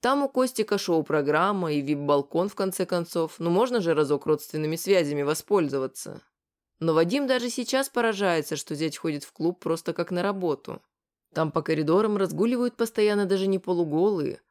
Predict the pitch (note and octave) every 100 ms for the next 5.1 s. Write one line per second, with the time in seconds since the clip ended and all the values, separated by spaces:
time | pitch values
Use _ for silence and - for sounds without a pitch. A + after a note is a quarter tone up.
0 | _ - D#3+ D#3+ D#3 A#3 A#3 A3 - G3
1 | F3 B3+ B3+ A3+ A3+ A#3 A3+ A3 A3 F#3
2 | D#3 - F3 - G#3+ E3 A#2+ - _ _
3 | _ D#3 E3 D#3 D#3+ - D#3+ - D#3+ D#3
4 | D#3+ - F#3+ A#3 G#3 - C#3 C#3 - -
5 | -